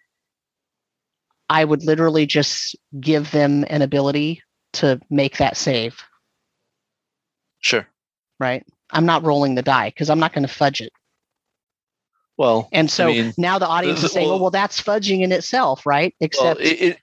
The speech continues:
Speaker 2: in, in fairness, the way Legendary Resistance works, you roll it, then you say, "Mm, they decided to pass instead."
Speaker 1: Yeah, right. Th-, well, in fifth
Speaker 2: So
Speaker 1: edition, but I'm talking about other editions, right? 'Cause
Speaker 2: Oh, oh, sure,
Speaker 1: you're talking
Speaker 2: sure,
Speaker 1: about
Speaker 2: sure.
Speaker 1: a save or suck roll, right?
Speaker 2: Sure.
Speaker 1: So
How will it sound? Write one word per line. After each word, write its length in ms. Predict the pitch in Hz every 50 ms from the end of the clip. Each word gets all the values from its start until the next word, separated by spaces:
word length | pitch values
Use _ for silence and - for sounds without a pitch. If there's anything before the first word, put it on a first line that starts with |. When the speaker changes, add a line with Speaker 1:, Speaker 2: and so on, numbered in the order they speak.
| _ _
Speaker 2:
in, 140 | - 170 170
in 120 | 151 170 151
fairness, 480 | - - 156 151 143 127 123 120 - -
the 100 | - 123
way 180 | 120 120 120
Legendary 480 | 117 120 123 123 110 131 123 123 117 113
Resistance 520 | 110 107 101 117 117 - - 117 110 - -
works, 420 | 104 104 101 101 - - - - - - - - - _ _ _ _
you 140 | 120 123 117
roll 280 | 104 110 113 113 113 113
it, 100 | 120 - _ _ _ -
then 260 | 110 101 117 117 123
you 140 | 120 117 110
say, 480 | - - 110 104 101 101 101 98 - - _ _ _ _ - 127
"Mm, 160 | 123 120 117
they 100 | 120 113
decided 300 | 104 107 - 110 104 101
to 60 | -
pass 260 | - 101 104 - -
instead." 320 | - 110 - - - - - _ _ _
Speaker 1:
Yeah, 280 | 139 135 117 107 123 - - _ _ _ _
right. 240 | - 127 101 - - _ _ _ _ _ -
Th-, 120 | - - - - -
well, 140 | - 180 151
in 120 | 160 160
fifth 140 | - - 208
Speaker 2:
So 160 | 120 113 110
Speaker 1:
edition, 320 | 113 110 107 - - 131 131
but 140 | 165 170
I'm 160 | 170 180 185 185
talking 320 | - - 175 160 - 147
about 180 | 139 131 131 -
other 260 | - 143 139 135 131
editions, 440 | 123 123 120 113 - - 123 131 -
right? 160 | 127 123 110
'Cause 200 | - 123 110 104 -
Speaker 2:
Oh, 80 | 123 113
oh, 40 |
sure, 120 | 98 - 180
Speaker 1:
you're 80 | -
talking 220 | - 208 190 - 190
Speaker 2:
sure, 20 | 170
Speaker 1:
about 120 | 151 147
Speaker 2:
sure. 40 | 143
Speaker 1:
a 40 | -
save 260 | - - 160 156 131
or 40 | 139
suck 300 | - - - 147 135 - _ -
roll, 360 | 135 135 120 104 98 - - _ _ -
right? 280 | 135 127 123 117 - _ _ _ _ _ _ _ _ _ _ -
Speaker 2:
Sure. 200 | - - 110 - _ _ _ _ _ -
Speaker 1:
So 540 | - - - 151 143 135 131 131 127 123